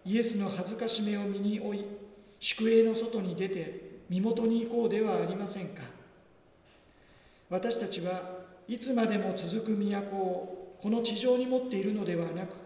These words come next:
むしろ来たるべき都を求めているのです。それなら私たちはイエスを通して賛美の生贄、皆をたたえる唇の果実を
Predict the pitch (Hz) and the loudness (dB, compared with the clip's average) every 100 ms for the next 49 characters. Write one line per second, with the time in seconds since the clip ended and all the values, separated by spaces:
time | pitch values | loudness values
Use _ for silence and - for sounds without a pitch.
0 | - - - - 185 175 165 - - - | -20 -20 -12 -2 0 0 -2 -8 -14 -18
1 | - - - - 285 262 202 202 175 185 | -20 -16 -8 -2 2 2 0 -2 -2 -2
2 | 202 202 196 196 196 254 226 190 170 185 | -4 -4 -4 -4 -4 -4 -4 -2 -2 -2
3 | 170 151 147 - - - - - - - | -4 -6 -10 -12 -16 -20 -20 -20 -20 -20
4 | - - - - - - - - - - | -20 -20 -20 -20 -20 -20 -20 -20 -20 -6
5 | 170 202 202 190 165 - - - - - | -2 0 -2 -2 -4 -8 -12 -16 -20 -20
6 | - 175 190 202 190 185 175 190 226 226 | -8 -4 -2 -2 -2 -2 0 0 0 0
7 | 175 165 185 226 - 214 151 - - - | -2 -2 0 0 0 -4 -8 -10 -16 -20
8 | - - 254 262 208 175 165 165 190 190 | -18 -8 -4 -2 -2 -2 -2 -4 -4 -4
9 | 190 190 190 - - - - - - - | -4 -4 -6 -10 -14 -18 -20 -20 -12 0
10 | 214 226 196 196 - 190 190 190 - 233 | 4 4 4 0 0 0 2 0 0 -2
11 | 240 247 247 240 240 247 - - 175 | -2 -2 -2 -2 -2 -2 -4 -4 -4